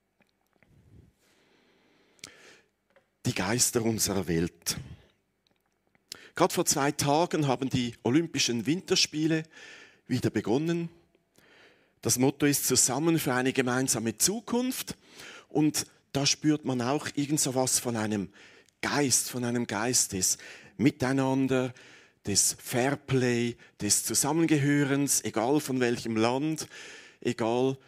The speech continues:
welche Sportart, miteinander. Oder beim wef, beim World Economic Forum, spricht man da und dort vom Geist von Davos. Da geht's vielleicht eher um Wissen, um Macht, um Geld, um Wohlstand,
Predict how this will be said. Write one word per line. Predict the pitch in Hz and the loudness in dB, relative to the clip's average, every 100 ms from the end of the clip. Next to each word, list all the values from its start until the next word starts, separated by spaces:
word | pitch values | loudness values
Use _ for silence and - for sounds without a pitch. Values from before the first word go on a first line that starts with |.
| - _ | -20 _
welche | - 113 110 | -4 -2 -2
Sportart, | 104 - 117 131 151 131 127 127 - - _ - | -4 -2 0 0 -2 -2 -2 -4 -10 -18 _ -8
miteinander. | 107 - 113 104 92 87 87 - - _ _ _ _ _ _ _ _ _ - | -6 -2 -2 -2 -4 -4 -8 -10 -20 _ _ _ _ _ _ _ _ _ 0
Oder | 123 123 117 | 2 2 0
beim | 107 107 107 | 0 -2 0
wef, | 110 175 - - | 0 -2 -6 -6
beim | 123 113 113 - - - | -4 -4 -6 -12 -14 0
World | 127 123 | 0 2
Economic | 131 - 120 180 196 - | -2 -2 -2 0 -2 0
Forum, | 190 185 180 175 - - - - | 2 2 2 -2 -10 -20 -16 -8
spricht | - 147 139 131 | -2 -2 -2 -2
man | 131 | 0
da | 123 | 2
und | 131 151 | 0 0
dort | 139 127 | -2 -2
vom | - 110 | -4 -4
Geist | 107 110 131 - | -2 0 0 0
von | - 107 | -2 -2
Davos. | 95 92 107 156 165 - - | -2 0 2 4 2 2 -2
Da | 113 | -2
geht's | 117 110 - | -2 0 -2
vielleicht | - 101 107 - | -2 -4 -4 -4
eher | 101 110 | -2 -2
um | 101 98 - - _ | -2 -6 -10 -20 _
Wissen, | 90 139 196 - - 175 175 170 - - - | -2 0 2 0 0 -2 -4 -6 -12 -20 -10
um | 90 82 - | -10 -10 -4
Macht, | 110 135 151 - - - - _ _ _ _ - | 2 2 0 -8 -10 -12 -14 _ _ _ _ -10
um | 90 - | -8 0
Geld, | 127 160 175 165 | 2 4 4 2
um | 104 | -2
Wohlstand, | 120 160 185 - - 156 170 175 | 0 4 4 2 0 -4 -2 -4